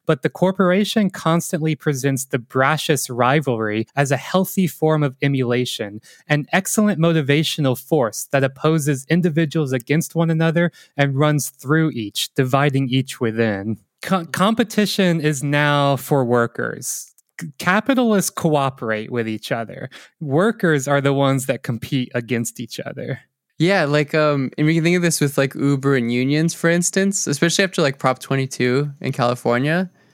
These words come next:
Speaker 2: where it's like, how, how does it, in, even in general, like, how does an Uber driver unionize?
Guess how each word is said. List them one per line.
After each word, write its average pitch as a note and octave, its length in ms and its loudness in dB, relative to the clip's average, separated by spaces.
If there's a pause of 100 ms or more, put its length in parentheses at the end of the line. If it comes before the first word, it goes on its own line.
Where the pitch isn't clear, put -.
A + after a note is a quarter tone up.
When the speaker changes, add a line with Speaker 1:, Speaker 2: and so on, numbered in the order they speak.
(260)
Speaker 2:
where C#3+ 120 2
it's D3+ 140 0
like, D#3 140 0
how, E3+ 340 0
how D#3 240 0
does F3+ 220 0
it, - 180 -8
in, G#3+ 420 -2
even B3 220 -2
in A3 140 -2
general, F#3 320 0
like, C#3 160 0
how D#3 140 2
does F#3 200 0
an E3 100 0
Uber C#3+ 680 0 (280)
driver C3+ 420 2
unionize? C3 840 0